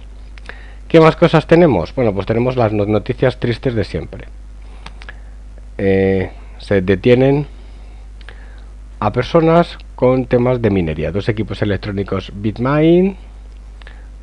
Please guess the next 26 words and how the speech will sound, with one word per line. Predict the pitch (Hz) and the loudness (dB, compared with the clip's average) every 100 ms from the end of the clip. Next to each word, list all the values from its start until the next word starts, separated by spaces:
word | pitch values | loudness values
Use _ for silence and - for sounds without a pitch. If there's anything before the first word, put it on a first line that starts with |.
| - | -4
Ad-, | 107 | -2
los | 104 104 101 - | 0 -2 -2 -2
Antminer | 117 120 120 135 139 143 - | -2 0 2 2 2 0 -2
S | 113 - | -2 -2
tres, | 85 - - - | -6 -10 -12 -10
¿vale? | 110 120 | -6 -6
Ni | 87 | -6
siquiera | - 95 98 | -6 -4 -2
un | 98 | -2
S | - 98 | -4 -4
cinco, | 139 139 127 | -2 0 -2
S | 104 | -2
siete | - 117 104 | -4 -4 -2
o | |
S | 98 104 | -4 -2
nueve, | 120 143 160 180 - - - - - | 0 2 2 0 -8 -18 -18 -18 -18
sino | - 110 110 123 123 - - - - - - - - - - | -6 -2 0 0 -2 -10 -18 -18 -18 -18 -18 -18 -18 -18 -6
Antminer | 107 107 113 120 131 - | -4 0 0 2 0 -2
S | - 104 104 | -6 -4 -2
tres | 92 123 - | -2 -2 -2
Plus, | - 135 185 - - - - - - - - - - - - - - - | -2 0 0 -4 -16 -18 -18 -18 -18 -18 -18 -18 -18 -18 -14 -10 -10 -8
más | 101 95 | -2 -2
fuentes | - 104 101 104 | 0 -2 0 -2
de, | 101 101 90 | 2 0 0
de | 101 113 | 2 4
energías. | 123 123 - 165 156 160 - | 4 0 0 4 6 4 0